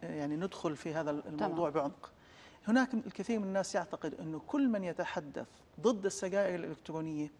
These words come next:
Speaker 1: هو يشجع
Speaker 2: على
Speaker 1: التدخين
Speaker 2: التدخين
Speaker 1: العادي.
Speaker 2: العادي. نعم.
Speaker 1: بدنا نوضح للمشاهدين أنه من يقوم بتصنيع السجائر الإلكترونية هي نفس شركات التبغ التي تصنع السجائر العادية،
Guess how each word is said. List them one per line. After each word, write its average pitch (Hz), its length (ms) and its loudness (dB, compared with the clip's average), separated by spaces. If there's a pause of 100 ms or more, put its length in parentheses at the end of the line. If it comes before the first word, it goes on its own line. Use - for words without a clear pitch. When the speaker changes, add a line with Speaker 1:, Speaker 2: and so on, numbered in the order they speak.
(460)
Speaker 1:
هو 185 160 4
يشجع 185 720 2
Speaker 2:
على 180 200 6
Speaker 1:
التدخين 190 240 2
Speaker 2:
التدخين - 20 4
Speaker 1:
العادي. 185 200 10
Speaker 2:
العادي. 165 500 6 (140)
نعم. 135 180 2 (120)
Speaker 1:
بدنا 214 160 4
نوضح 220 380 4
للمشاهدين 160 680 -2 (420)
أنه 175 300 0
من 226 380 6
يقوم 196 460 0
بتصنيع 180 580 -2
السجائر 190 600 2
الإلكترونية 190 720 -2
هي 180 180 -2
نفس 233 560 2 (200)
شركات 170 800 2 (100)
التبغ 170 500 0
التي 156 280 0
تصنع 208 580 0 (400)
السجائر 160 560 4
العادية، 262 500 2